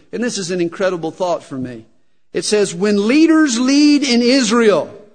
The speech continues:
when the people willingly offer themselves, bless the Lord."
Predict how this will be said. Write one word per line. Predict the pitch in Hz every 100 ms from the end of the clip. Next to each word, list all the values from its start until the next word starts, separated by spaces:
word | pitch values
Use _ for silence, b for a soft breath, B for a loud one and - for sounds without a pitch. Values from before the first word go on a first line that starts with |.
| _ _
when | 208 240
the | 240
people | 233 254 330 226 311 294
willingly | 254 302 294 277 277 269
offer | 247 262 269 269
themselves, | 226 240 220 - 233 226 185 151 - - _ _ -
bless | 160 165 202 196 - -
the | 170
Lord." | 160 156 143 127 113